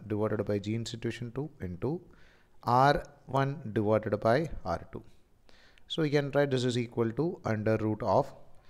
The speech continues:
G one by G two is nothing but g into R one by R two is nothing but k.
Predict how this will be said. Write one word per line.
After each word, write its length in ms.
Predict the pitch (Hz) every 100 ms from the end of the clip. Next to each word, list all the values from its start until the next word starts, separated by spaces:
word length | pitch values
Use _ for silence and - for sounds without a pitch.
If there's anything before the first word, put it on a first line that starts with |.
| - - - 113
G 200 | 110 139
one 220 | 143 175
by 160 | 165 156
G 180 | 135 139
two 220 | 135 143
is 180 | 127 123
nothing 200 | 120 120
but 180 | 113 107
g 320 | 123 104 104
into 480 | 101 98 95 151 208 -
R 220 | 107 107
one 200 | 139 151
by 140 | 139
R 220 | 143 117
two 140 | 113 117
is 160 | 113
nothing 180 | 107 107
but 220 | 101 101
k. 180 | - -